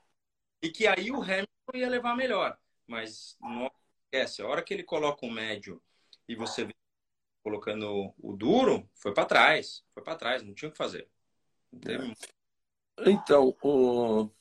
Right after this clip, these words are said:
Speaker 2: acho que, não sei se a Mercedes errou de largando de amarelo, de médio, mas ela... acho que ela tentou fazer uma, uma jogada diferente da Red Bull, né?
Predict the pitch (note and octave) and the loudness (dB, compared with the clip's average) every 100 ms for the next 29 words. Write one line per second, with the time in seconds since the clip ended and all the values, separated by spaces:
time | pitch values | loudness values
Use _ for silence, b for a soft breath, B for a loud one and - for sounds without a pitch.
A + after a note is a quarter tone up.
0 | _ _ b b - G#3 - G3+ G3 - | _ _ b b -2 -2 2 0 0 -4
1 | - - - C4+ - A#3 - D#3+ C3 D3 | -16 -18 -12 -8 -4 0 0 0 0 2
2 | B2+ A2+ A#2 G#2+ A#2 G#2+ G#2 G#2 G2 A2 | 2 4 4 4 0 0 0 -2 0 2
3 | G2+ G2 F#2 F#2+ F#2+ F#2 F2+ A#2 C3+ - | 2 -2 -8 -6 -4 -4 2 4 4 0
4 | - F#2+ F2+ C3+ C#3+ G#2+ G2+ A#2+ B2+ - | -8 -10 -2 2 2 -2 -6 -6 -4 -6
5 | - - b b - - - - G#3 - | -6 -10 b b -8 -2 0 2 2 2
6 | G3 G3 F3+ F3 F3+ F#3+ F#3 - - C#3+ | 2 2 2 2 4 4 2 -2 -6 -2
7 | A#2 G#3 F#3 C3 C3+ C#3+ D3 F3 D3 C#3+ | 2 4 6 4 2 -2 -6 -4 -4 -4
8 | C3+ C#3 D3 D#3+ E3+ B2+ B2 G2 G#2 | -4 -2 -2 -2 -6 -4 -6 -6 -10